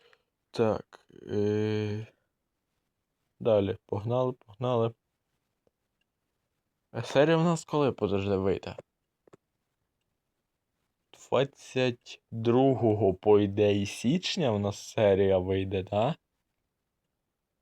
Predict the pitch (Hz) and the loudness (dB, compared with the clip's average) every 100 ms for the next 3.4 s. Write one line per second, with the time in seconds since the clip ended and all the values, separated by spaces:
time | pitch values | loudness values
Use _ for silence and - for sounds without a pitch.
0 | _ _ _ 113 107 107 107 104 104 _ | _ _ _ -4 -2 0 0 -2 -6 _
1 | _ _ _ _ _ _ _ _ - 110 | _ _ _ _ _ _ _ _ -2 2
2 | 107 113 110 120 139 139 120 123 123 113 | 2 0 -2 0 0 -2 -2 -4 -4 -4
3 | 123 123 123 | -2 0 0